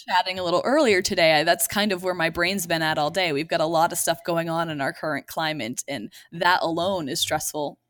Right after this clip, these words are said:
to me and overwhelming. So absolutely.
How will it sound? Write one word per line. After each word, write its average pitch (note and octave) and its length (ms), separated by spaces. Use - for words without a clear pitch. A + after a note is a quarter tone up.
to F#3 120
me B2+ 460
and D#3+ 220
overwhelming. D#3 760
So D#3 400
absolutely. F3 720